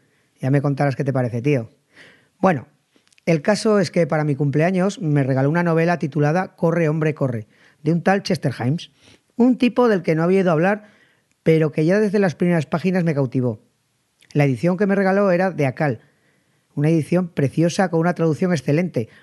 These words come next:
respetuosa con el argot callejero, lo que hace que no sea muy, muy fácil de leer como otras que he conseguido después, pero es mucho más auténtica.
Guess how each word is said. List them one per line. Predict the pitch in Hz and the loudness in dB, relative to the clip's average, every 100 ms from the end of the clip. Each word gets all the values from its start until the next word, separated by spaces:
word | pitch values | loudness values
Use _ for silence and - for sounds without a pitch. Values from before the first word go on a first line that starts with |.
| - | -8
respetuosa | 139 127 143 - 156 156 | -4 -2 -2 0 0 0
con | 170 165 | 0 0
el | 160 | 0
argot | 151 - | -2 -4
callejero, | 156 147 - 170 190 - 151 | -2 0 0 0 0 -4 -10
lo | 135 135 | -8 -6
que | 151 143 | -2 -2
hace | 151 - 180 | -2 -2 -2
que | 170 | 0
no | 170 | 0
sea | 160 180 175 175 - - - | 0 2 0 -4 -12 -20 -8
muy, | 175 180 | 0 2
muy | 180 160 | 4 2
fácil | 180 160 185 | 0 0 0
de | 214 | 2
leer | 190 202 208 - - - | 2 0 -2 -14 -20 -10
como | - 160 | -2 0
otras | 165 185 143 | 0 0 -2
que | |
he | 165 | -2
conseguido | 170 165 165 165 | 0 0 0 2
después, | 156 - 190 - | 0 0 -2 0
pero | 147 147 | 0 0
es | 147 | 0
mucho | 160 160 | 0 0
más | 143 131 | 0 0
auténtica. | 123 117 107 113 104 | -4 -4 -6 -8 -10